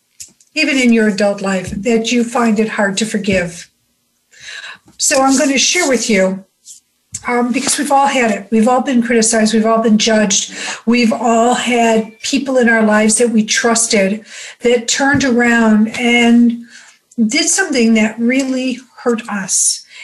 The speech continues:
It could be, um,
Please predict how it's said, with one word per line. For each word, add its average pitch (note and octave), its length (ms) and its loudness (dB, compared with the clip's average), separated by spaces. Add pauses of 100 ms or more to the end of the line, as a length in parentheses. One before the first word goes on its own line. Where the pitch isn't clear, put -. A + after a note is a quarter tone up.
(140)
It B3 260 0
could A#3 320 -2
be, G#3+ 720 2 (960)
um, G3+ 680 0